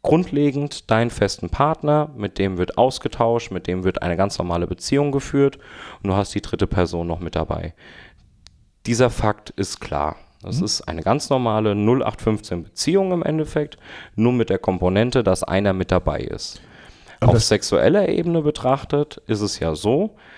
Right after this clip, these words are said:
Speaker 1: das Gleiche wie auf der Beziehungsebene. Du hast deinen einen festen Partner, dann kannst du aber auch mal sagen, mit dem anderen Partner quasi zu verkehren,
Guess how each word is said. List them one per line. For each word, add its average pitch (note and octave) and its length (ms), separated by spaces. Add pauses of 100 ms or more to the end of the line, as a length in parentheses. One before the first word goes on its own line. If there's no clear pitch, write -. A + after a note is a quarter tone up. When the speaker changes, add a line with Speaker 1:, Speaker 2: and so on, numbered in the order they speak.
(240)
Speaker 1:
das - 220
Gleiche A#2 800
wie F2+ 160
auf D2 160
der D#2+ 100
Beziehungsebene. D3 1000 (480)
Du F#2+ 80
hast - 260
deinen - 180
einen D3 280
festen D3 380
Partner, B2 580 (300)
dann F#2+ 160
kannst G2 300
du G2 40
aber F2+ 200
auch F2 160
mal E2+ 180
sagen, A#2 400
mit F#2+ 120
dem F2 140
anderen D#3+ 440
Partner C#3 420
quasi C3+ 400
zu - 140
verkehren, B2 840